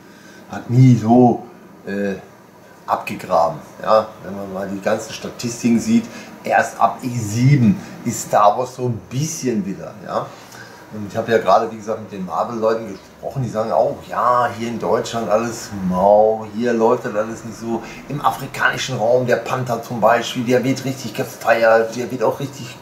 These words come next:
begrüßt. Man geht da auch mit seiner, äh, Zunft ins Kino. Ähm, unvorstellbar hier in Deutschland. Ist halt so, keine Ahnung, warum hier Deutschland so komisch ist, warum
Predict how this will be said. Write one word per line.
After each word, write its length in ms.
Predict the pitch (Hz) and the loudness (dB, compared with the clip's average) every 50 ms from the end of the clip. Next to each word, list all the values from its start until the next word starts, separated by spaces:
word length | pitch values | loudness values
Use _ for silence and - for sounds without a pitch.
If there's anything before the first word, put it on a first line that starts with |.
| - - | -8 -4
begrüßt. 500 | 131 123 - 107 113 123 120 113 - - - - - - - - - - | -2 -2 -2 2 2 2 2 2 0 -6 -12 -12 -12 -12 -12 -14 -10 2
Man 160 | - 131 139 | 4 4 4
geht 260 | - - 135 151 151 147 | 4 6 4 6 6 6
da 100 | 135 120 | 6 6
auch 200 | 120 131 - 131 | 6 6 4 2
mit 140 | 131 127 | -2 -2
seiner, 420 | 127 135 123 127 123 120 120 120 - | 0 0 0 2 2 2 2 2 0
äh, 200 | 123 120 117 - | -2 -2 -2 -6
Zunft 540 | - - - 143 139 127 - - - - - - - - - - - | -6 -2 0 0 0 0 -2 -8 -14 -14 -16 -18 -18 -18 -20 -2 4
ins 340 | 185 190 180 143 - - | 6 8 8 6 4 -2
Kino. 640 | - - - 147 147 147 139 139 131 127 120 113 - - - - - - - - | -8 -6 -4 -2 0 2 2 4 6 4 4 4 -2 -8 -14 -18 -20 -20 -12 -2
Ähm, 640 | - 131 127 123 123 120 113 113 113 113 110 110 110 104 - - - - - - - - - - - - - - - - - - - - - - - - - - | 2 4 6 6 6 4 2 0 -2 -6 -10 -14 -14 -16 -18 -20 -20 -20 -20 -20 -20 -20 -20 -20 -20 -20 -20 -20 -20 -20 -20 -20 -20 -20 -20 -20 -20 -20 0 6
unvorstellbar 960 | 185 170 165 - - 135 131 127 127 - - - 202 220 202 175 - - 120 | 6 6 6 6 2 0 0 0 0 -2 -2 0 2 4 4 6 6 6 4
hier 220 | - 127 131 127 127 | 4 2 0 -2 -2
in 80 | 127 | 0
Deutschland. 640 | 123 127 123 127 120 - - - 131 123 120 113 - - - - - - - - - - _ | 2 4 4 4 2 0 -4 -2 -2 -2 -2 -4 -8 -14 -20 -20 -20 -20 -20 -20 -20 -18 _
Ist 240 | - 190 180 - - | -4 -4 -2 0 2
halt 300 | 143 131 135 131 123 - | 4 6 6 4 4 -2
so, 160 | 127 127 127 | -4 -4 -2
keine 320 | 127 - 156 156 151 151 147 | -2 0 0 2 4 4 6
Ahnung, 420 | 151 165 170 165 160 151 135 120 101 | 6 4 4 2 0 -2 -4 -2 2
warum 260 | 135 139 156 156 147 | 4 4 4 4 4
hier 220 | 135 139 151 147 | 2 2 2 4
Deutschland 540 | 143 143 151 165 - - 131 151 151 151 139 | 6 6 6 6 4 2 -2 -2 -4 -4 -4
so 120 | 120 139 | -6 -8
komisch 520 | 127 - - 139 151 170 175 165 139 - 147 | -10 -8 -6 -4 -2 -2 0 0 -2 0 2
ist, 340 | 151 151 151 - - - - | 4 4 4 2 -4 2 4
warum 340 | 147 160 147 143 139 139 | 6 6 6 4 0 -4